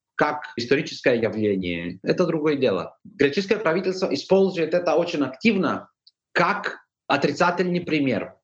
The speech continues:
Они говорят, что «Смотрите, что происходит в Украине». Не говорите и не выступайте против нато. нато является защита нашей страны. Вот видите, что случилось там, где, которые они не являются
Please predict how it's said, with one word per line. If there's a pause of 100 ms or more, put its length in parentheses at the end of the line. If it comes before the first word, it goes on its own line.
(100)
Они
говорят,
что
«Смотрите,
что
происходит
в
Украине». (100)
Не
говорите (120)
и
не
выступайте
против
нато. (280)
нато
является
защита (160)
нашей
страны.
Вот
видите,
что
случилось
там,
где,
которые
они
не
являются